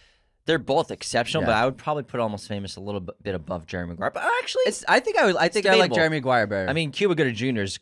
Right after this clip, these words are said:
Speaker 2: Yeah.
Speaker 1: awesome in this movie as well.
Speaker 2: I think I
Speaker 1: Won
Speaker 2: like
Speaker 1: an
Speaker 2: Jerry
Speaker 1: Oscar
Speaker 2: Maguire
Speaker 1: for this.
Speaker 2: better.
Speaker 1: It is a,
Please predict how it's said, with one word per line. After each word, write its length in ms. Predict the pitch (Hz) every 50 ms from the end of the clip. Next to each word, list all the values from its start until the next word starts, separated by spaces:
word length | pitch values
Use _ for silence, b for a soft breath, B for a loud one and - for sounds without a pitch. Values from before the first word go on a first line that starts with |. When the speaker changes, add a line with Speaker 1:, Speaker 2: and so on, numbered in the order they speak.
| _ _
Speaker 2:
Yeah. 80 | - 120 123 117
Speaker 1:
awesome 200 | - - 107 104
in 40 | 98
this 100 | 90 107
movie 220 | 107 98 87 90
as 100 | 87 92
well. 180 | 92 98 90 87
Speaker 2:
I 80 | 113
think 140 | - - 180
I 60 | 196
Speaker 1:
Won 60 | 185
Speaker 2:
like 80 | - -
Speaker 1:
an 40 | 104 98
Speaker 2:
Jerry 140 | - 127
Speaker 1:
Oscar 180 | - - 107 104
Speaker 2:
Maguire 140 | 98 90 90
Speaker 1:
for 40 | 87
this. 140 | 90 82 76
Speaker 2:
better. 120 | 80 80 85 b b b b b b b -
Speaker 1:
It 120 | - 180
is 140 | 233 269 247
a, 160 | 147 107 -